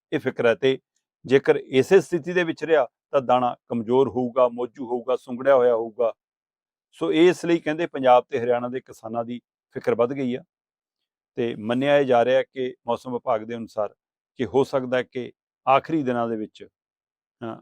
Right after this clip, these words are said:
ਆ ਉਨੱਤੀ ਤਰੀਕ, ਤੀਹ ਜਾਂ ਇਕੱਤੀ ਤਰੀਕ ਨੂੰ ਮ-, ਮੌਸਮ ਬਦਲ ਜਵੇ, ਮੀਂਹ ਆ ਜਵੇ ਤੇ ਜੇਕਰ ਪੰਜਾਬ ਹਰਿਆਣਾ ਦੇ ਵਿੱਚ ਇਹਨਾਂ ਦਿਨਾਂ 'ਚ ਮੀਂਹ ਨਾ ਪਿਆ ਤਾਂ ਕਹਿੰਦੇ ਫਿਰ ਦਿਨ ਦਾ ਤਾਪਮਾਨ ਇਸ ਤਰ੍ਹਾਂ ਵੱਧਦਾ ਰਿਹਾ ਤਾਂ ਕਣਕ ਦਾ ਝਾੜ ਪੱਚੀ ਫੀਸਦ ਤੱਕ ਘਟ ਸਕਦਾ ਹੈ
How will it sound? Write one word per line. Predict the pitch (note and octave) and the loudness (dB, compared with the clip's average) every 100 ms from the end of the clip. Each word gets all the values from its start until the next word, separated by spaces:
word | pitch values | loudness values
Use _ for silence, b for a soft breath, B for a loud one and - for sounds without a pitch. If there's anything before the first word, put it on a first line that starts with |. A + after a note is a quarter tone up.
| B2 | 0
ਆ | B2 A2+ A#2 _ _ _ _ - | 2 2 -4 _ _ _ _ -10
ਉਨੱਤੀ | A#2+ A#2 - B2 | -6 -6 -4 -6
ਤਰੀਕ, | A#2+ A2+ B2+ | -4 -8 -10
ਤੀਹ | B2 D3 D3+ | -12 -8 -8
ਜਾਂ | B2+ A#2+ | -6 -8
ਇਕੱਤੀ | - - B2+ | -10 -12 -12
ਤਰੀਕ | A#2+ A2+ A#2+ | -10 -10 -10
ਨੂੰ | A2 G#2 _ _ _ - | -12 -16 _ _ _ -14
ਮ-, | A2+ A#2+ D#3 C#3 | -12 -12 -12 -6
ਮੌਸਮ | A#2+ C3 A2+ | -4 -4 -4
ਬਦਲ | G2 B2 | 0 -2
ਜਵੇ, | G#2+ A2 A#2 A2 | -2 -8 -8 -8
ਮੀਂਹ | A#2 D#3 B2+ | -8 -4 -2
ਆ | |
ਜਵੇ | G#2+ G#2+ A2+ - _ _ - | -4 -8 -18 -18 _ _ -10
ਤੇ | B2 | -4
ਜੇਕਰ | A2+ C3 C#3+ C3 | 0 0 0 -4
ਪੰਜਾਬ | B2+ A#2+ B2+ B2+ | -2 2 2 0
ਹਰਿਆਣਾ | B2 B2 B2 | -6 -6 -6
ਦੇ | B2+ | -8
ਵਿੱਚ | - | -10
ਇਹਨਾਂ | C3 C3+ | -10 -8
ਦਿਨਾਂ | B2 B2+ | -8 -12
'ਚ | A#2 B2 | -10 -8
ਮੀਂਹ | C#3+ | -8
ਨਾ | A#2+ A#2 | -4 -6
ਪਿਆ | - A2+ F#2 _ _ _ _ _ _ - | -4 -4 -4 _ _ _ _ _ _ -4
ਤਾਂ | A#2+ | -2
ਕਹਿੰਦੇ | C3 C3 | -2 -4
ਫਿਰ | B2 A#2+ | -4 -6
ਦਿਨ | A#2 A#2 | -6 -4
ਦਾ | B2 | -4
ਤਾਪਮਾਨ | - A#2 A#2+ A#2+ | -4 -6 -6 -14
ਇਸ | A2 - | -18 -12
ਤਰ੍ਹਾਂ | A#2+ | -10
ਵੱਧਦਾ | G2+ A#2+ A#2 A#2 | -4 -4 -2 -2
ਰਿਹਾ | G2+ - _ _ _ | -4 -10 _ _ _
ਤਾਂ | B2 - | -10 -4
ਕਣਕ | B2+ A#2+ B2 | -2 -2 -4
ਦਾ | A#2+ A2+ | -4 -4
ਝਾੜ | B2 G#2 G2+ _ _ | -4 -6 -6 _ _
ਪੱਚੀ | C3+ - C#3 | -12 -10 -14
ਫੀਸਦ | A#2 A2 | -14 -12
ਤੱਕ | G2+ A#2 - | -12 -12 -12
ਘਟ | G#2+ | -12
ਸਕਦਾ | - G#2 | -10 -14
ਹੈ | G2 | -12